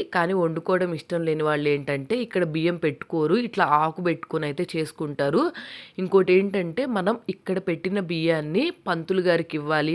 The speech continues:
అని చెప్తారు. కాబట్టి అలా ఇవ్వాలి అని మీరు అనుకుంటే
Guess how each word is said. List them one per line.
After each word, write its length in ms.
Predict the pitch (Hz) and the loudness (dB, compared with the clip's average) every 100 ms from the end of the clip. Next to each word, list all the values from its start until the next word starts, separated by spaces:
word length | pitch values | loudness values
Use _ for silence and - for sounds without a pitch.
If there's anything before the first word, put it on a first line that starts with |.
| 180 | 0
అని 120 | 165 | -2
చెప్తారు. 520 | 160 131 - 160 147 233 370 - - - - - | -6 -8 -4 -2 2 4 2 0 -16 -18 -10 4
కాబట్టి 440 | 196 180 180 269 330 - 165 | 6 6 2 0 0 4 6
అలా 160 | 170 175 | 6 4
ఇవ్వాలి 420 | 165 160 185 175 185 | 2 2 4 4 2
అని 100 | 202 185 | 0 -2
మీరు 120 | 170 151 | -2 -2
అనుకుంటే 520 | 156 - 165 151 226 | -4 -6 -6 0 0